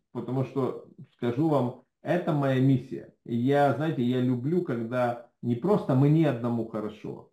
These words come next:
а мне хорошо, когда вокруг есть люди, которым хорошо от того, что я делаю.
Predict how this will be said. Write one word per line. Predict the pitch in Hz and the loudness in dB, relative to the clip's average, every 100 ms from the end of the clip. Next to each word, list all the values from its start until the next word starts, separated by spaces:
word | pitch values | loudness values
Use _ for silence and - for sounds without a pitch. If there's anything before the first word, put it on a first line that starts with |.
| _ - | _ -8
а | 110 107 - - | -2 -2 -2 -8
мне | 123 123 143 160 143 | -2 2 4 6 4
хорошо, | - 135 131 190 180 | 2 -4 -4 -4 -4
когда | 127 117 117 123 117 | -2 -4 0 0 0
вокруг | 120 113 123 143 131 - | 0 -2 -2 -2 -2 -2
есть | 113 113 | -4 -2
люди, | 139 185 160 117 175 - _ - | 0 0 2 0 -2 -8 _ -6
которым | 135 - 135 120 | -4 0 2 2
хорошо | 113 156 147 135 - 233 | 2 2 4 2 -2 -2
от | 160 - | -2 -2
того, | 120 147 | -4 -4
что | - 120 | -4 -4
я | 110 | -2
делаю. | 104 95 82 62 - | -2 -4 -8 -10 -18